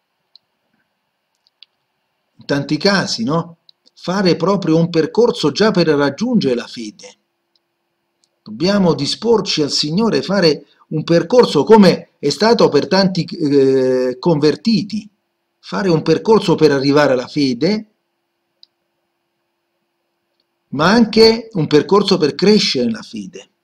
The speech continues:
Nella fede, vedete, si può crescere, si può diminuire. La fede si può acqu-, acquisire, si può perdere. Si può accogliere, si può rigettare in certo modo.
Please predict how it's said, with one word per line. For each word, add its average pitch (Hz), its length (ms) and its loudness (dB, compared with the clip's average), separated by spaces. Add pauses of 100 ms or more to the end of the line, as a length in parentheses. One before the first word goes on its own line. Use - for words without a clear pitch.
(1600)
Nella 143 280 -2
fede, 214 720 4
vedete, 143 640 0
si - 180 -6
può 147 180 -4
crescere, 208 840 -2 (100)
si - 240 -8
può 135 140 -6
diminuire. 123 760 -6 (760)
La 123 120 -12
fede 147 260 -2
si - 160 -4
può 170 180 -2
acqu-, - 240 -12
acquisire, 190 640 -4
si - 140 -8
può 123 160 -10
perdere. - 640 -10 (1900)
Si 147 200 -4
può 139 140 -2
accogliere, 196 760 -2 (440)
si - 200 -4
può 135 140 -4
rigettare 123 680 -8
in 101 80 -16
certo - 320 -12
modo. 107 260 -18